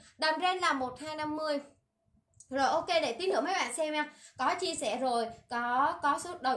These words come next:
đầy đủ thông tin rồi, vừa là mấy bạn chốt liền nha cả nhà nha. Rồi chị Lan Hương nè, <laughs> để cho chị một hai năm mươi. Chị ơi nhớ chia sẻ like cho em là em để cho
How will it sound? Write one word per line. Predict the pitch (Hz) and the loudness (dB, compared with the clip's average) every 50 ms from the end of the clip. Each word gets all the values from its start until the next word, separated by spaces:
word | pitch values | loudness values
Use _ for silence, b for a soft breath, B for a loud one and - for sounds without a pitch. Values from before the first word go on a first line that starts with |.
| - - - | -2 -4 -6
đầy | 254 247 | -4 -4
đủ | 220 214 208 | -4 -4 -4
thông | - 294 285 285 | -6 -6 -6 -4
tin | 302 294 294 285 269 | -4 -4 -4 -2 -2
rồi, | 285 240 220 208 | 0 0 0 0
vừa | 208 233 233 233 226 220 | -2 -2 0 0 0 0
là | 220 214 | 0 -2
mấy | 220 240 294 | -2 -2 -4
bạn | 302 240 - | -4 -6 -6
chốt | - 320 392 392 | -6 -6 -6 -4
liền | 370 311 285 254 208 220 | -4 -4 -2 -2 -2 -2
nha | 262 262 | -4 -6
cả | 254 214 | -6 -8
nhà | 202 240 240 226 220 | -8 -8 -6 -4 -4
nha. | 226 247 254 269 262 - - _ _ - B B B B B B - | -4 -4 -4 -4 -6 -8 -14 _ _ -20 B B B B B B -10
Rồi | 247 247 | -8 -8
chị | - 262 240 | -6 -6 -2
Lan | 269 294 302 311 320 | 0 0 0 0 -2
Hương | 330 320 302 311 311 | -2 -2 -2 -2 -2
nè, | 294 262 285 262 262 | -2 -2 -2 -2 0
<laughs> | 240 | 0
để | 254 269 262 - | 2 2 2 2
cho | 392 381 381 | 2 0 0
chị | 370 311 226 208 | 0 0 0 0
một | 262 269 302 | 0 -2 -2
hai | 330 320 285 | 0 0 0
năm | 285 302 294 285 | 0 0 0 0
mươi. | 285 285 285 285 B B B B - | 0 0 0 -2 B B B B -4
Chị | 311 294 | -2 2
ơi | - 330 392 403 | 4 6 6 4
nhớ | 359 311 320 359 359 | 4 2 0 2 2
chia | 392 381 370 | 2 2 2
sẻ | - - 202 247 | 0 0 0 0
like | 294 302 311 311 311 311 | 0 0 0 -2 -2 -4
cho | 320 | -4
em | 269 311 302 | -4 -2 0
là | 294 262 226 | 0 0 0
em | - - 285 262 | 0 -2 -2 -2
để | 233 233 214 233 - | -2 -2 -2 -2 -4
cho | 302 | -6